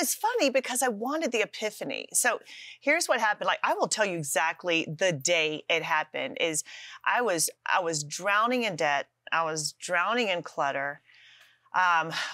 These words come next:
we joke about we were so broke we couldn't pay attention. You know, I just had a few <laughs> kids at the time, and, and I, and also I had this depression that was, that was so deep in me and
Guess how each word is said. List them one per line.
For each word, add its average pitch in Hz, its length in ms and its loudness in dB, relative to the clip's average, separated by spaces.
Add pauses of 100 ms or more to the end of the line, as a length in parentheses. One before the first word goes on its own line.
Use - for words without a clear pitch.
we 185 160 -2
joke 185 280 0
about 175 180 2
we 170 120 -2
were 165 80 0
so 170 260 2
broke 160 260 2
we 160 60 -4
couldn't 147 220 -2
pay 170 120 2
attention. 151 600 -4
You 170 100 -4
know, 156 160 2
I 165 100 2
just 160 160 -6
had 170 120 -2
a 147 40 -10
few 214 260 -2
<laughs> - 100 0
kids 208 200 2
at 190 160 2
the 220 100 4
time, 208 420 2
and, 180 120 2 (500)
and 240 140 2
I, 247 140 2
and 247 240 2
also 285 320 4
I 254 80 2
had 226 400 -4
this - 260 0 (200)
depression 254 920 -2 (120)
that 185 140 4
was, 160 300 0
that 196 160 0
was 165 120 0
so 269 260 4
deep 226 260 -4
in 214 100 -6
me 208 200 -4
and 180 180 -2